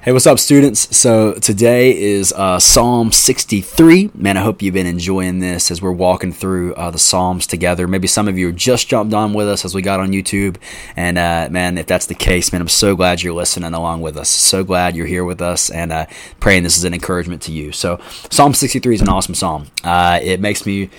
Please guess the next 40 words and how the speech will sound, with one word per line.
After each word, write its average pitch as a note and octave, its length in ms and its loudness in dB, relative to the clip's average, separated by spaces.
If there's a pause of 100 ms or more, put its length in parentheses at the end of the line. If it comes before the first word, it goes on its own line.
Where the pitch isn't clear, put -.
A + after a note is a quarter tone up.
(220)
uh, G#2+ 320 -4
not D3 160 2
gonna D#3 80 6
lie, D3+ 80 4
it - 20 2
makes B2+ 180 2
me C#3 60 0
wanna B2 80 2
talk A#2+ 200 2
about A#2 140 2
it G2 40 -4
for A2+ 100 -2
a A2+ 40 2
long A2 180 0
time. F#2+ 300 -2
Kinda G#2+ 180 -2
makes G#2 200 -4
me G#2+ 60 -2
wanna G2+ 160 -4
preach D3 240 2
it, D#3 240 2
but, A2+ 160 0
uh, G2+ 160 -4
we're G#2 80 -2
not A#2 160 0
gonna G#2 160 -2
do G2+ 160 -2
that F#2+ 180 -4
today. F#2 340 -4
But, F2 200 -6
man, F#2 160 -2
I F#2 80 0
pray F#2+ 280 -2
that F2 120 -6
it's F2 140 -6
an F2+ 80 -4
encouragement F2 560 -6
to F2 80 -8
you. E2+ 260 -6
So F2 260 -2